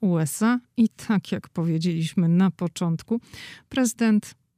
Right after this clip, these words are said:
niezależnie od tego, czy będzie to Donald Trump, czy to będzie Joe Biden, bo zakładamy, że, no, nie wiem, co się musiałoby wydarzyć, żeby nowy prezydent Stanów Zjednoczonych nie był stary.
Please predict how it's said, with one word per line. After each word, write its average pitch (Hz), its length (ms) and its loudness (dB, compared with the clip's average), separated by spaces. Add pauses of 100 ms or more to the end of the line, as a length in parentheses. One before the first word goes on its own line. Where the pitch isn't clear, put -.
(120)
niezależnie 202 640 4
od - 180 -6
tego, 165 240 -2
czy 170 140 -4
będzie 165 300 0
to 147 160 -2 (120)
Donald 202 560 0
Trump, 202 440 0 (140)
czy 165 260 -2
to 170 120 -2
będzie 160 600 0 (140)
Joe 190 180 2
Biden, 170 520 0 (360)
bo 254 140 -4
zakładamy, 190 720 0
że, 202 200 2
no, 220 100 4
nie 226 140 4
wiem, 202 140 0
co - 140 -4
się - 160 0
musiałoby 170 480 0
wydarzyć, 170 580 2
żeby 185 400 2 (340)
nowy 185 260 4
prezydent 165 600 0
Stanów 185 340 0
Zjednoczonych 170 600 0
nie 180 120 4
był 165 140 0
stary. 143 460 -4